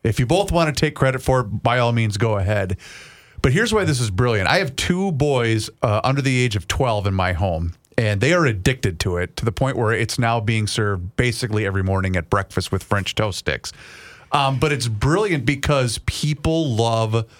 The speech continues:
an authentic brand made right here that everyone can consume. 'Cause, you know, not everybody drinks, but everyone can consume maple syrup in one form or another. I had,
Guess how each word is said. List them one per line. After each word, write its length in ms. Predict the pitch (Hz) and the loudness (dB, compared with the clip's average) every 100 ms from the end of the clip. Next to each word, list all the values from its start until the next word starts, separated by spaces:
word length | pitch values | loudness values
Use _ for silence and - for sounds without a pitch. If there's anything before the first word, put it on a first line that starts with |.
| - _ _ _ _ _ _ _ | -20 _ _ _ _ _ _ _
an 100 | 143 | 0
authentic 640 | 120 107 - 143 147 165 131 | 2 0 0 0 0 -2 -2
brand 580 | 104 117 117 113 110 110 | 0 0 2 2 0 0
made 200 | 123 101 | 0 0
right 320 | 92 95 117 160 | 2 2 2 2
here 480 | 135 127 123 120 127 | 2 2 2 0 0
that 200 | 131 131 - - | -2 -2 -6 -2
everyone 440 | 165 175 175 131 | 0 2 0 0
can 220 | 110 113 98 | 0 -2 0
consume. 380 | 107 - 131 98 | -2 0 -2 0
'Cause, 140 | 127 | 0
you 40 | 185 | 0
know, 80 | |
not 220 | 165 170 214 | 2 2 2
everybody 380 | 220 202 214 | 0 0 -2
drinks, 440 | 208 185 190 - - - - - - | 0 -2 -2 -6 -10 -14 -20 -20 -2
but 140 | 147 - | -2 2
everyone 460 | 147 156 175 151 143 | 0 2 2 0 0
can 200 | 135 127 | 0 0
consume 460 | 131 127 147 127 | 0 0 0 2
maple 240 | 113 113 110 | 0 0 -2
syrup 320 | - 113 104 | 0 -2 0
in 80 | 107 | 0
one 180 | 107 104 | 0 0
form 300 | - 104 95 | -2 0 0
or 60 | |
another. 320 | 95 101 104 | 0 0 0
I 140 | 110 170 | 2 2
had, 440 | 202 170 165 165 | 2 2 2 0